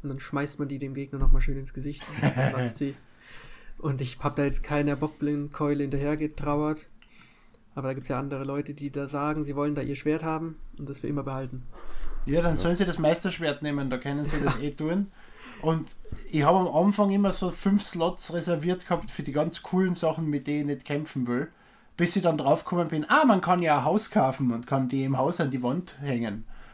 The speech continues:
Speaker 2: Und jetzt hängen halt dort die fünf, sechs Sachen, die ich ganz, ganz unbedingt haben will und die nicht kaputt gehen sollen.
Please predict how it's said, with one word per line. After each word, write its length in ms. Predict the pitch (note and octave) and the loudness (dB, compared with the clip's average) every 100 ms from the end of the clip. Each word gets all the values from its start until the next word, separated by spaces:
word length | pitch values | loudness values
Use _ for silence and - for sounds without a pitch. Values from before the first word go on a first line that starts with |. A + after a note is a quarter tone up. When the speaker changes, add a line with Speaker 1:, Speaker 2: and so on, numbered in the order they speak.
| - | -10
Speaker 2:
Und 200 | C3+ C3 | -6 -2
jetzt 320 | C#3+ D3+ D3+ | 0 0 0
hängen 280 | D3 D#3 F3 G3 | -2 0 2 2
halt 260 | C3+ C3+ | 0 2
dort 300 | F3 E3+ - | 2 2 -2
die 100 | C3 | -6
fünf, 300 | B2 - D3 - | -4 -4 -6 -4
sechs 300 | C#3 B2 - | -4 -4 -2
Sachen, 360 | C3 B2+ C3 | -2 -2 -4
die 260 | B2 B2+ A#2+ | 0 2 2
ich 40 | A2+ | 0
ganz, 280 | C3 - | -2 -4
ganz 220 | - C#3 C3 | -2 -2 -2
unbedingt 680 | D#3 D3 D3+ C#3 C#3+ C3+ - A2+ | -4 0 2 2 2 0 -8 -6
haben 320 | C3 C#3+ C3+ | -4 -2 -2
will 180 | C3 B2+ | 0 0
und 160 | A2+ | -2
die 80 | B2+ | -2
nicht 200 | B2+ B2 | -2 -4
kaputt 380 | - B2+ D3 - | -8 -6 -6 -4
gehen 180 | B2 A#2+ | -2 -2
sollen. 400 | - A2 B2+ | -2 -2 -2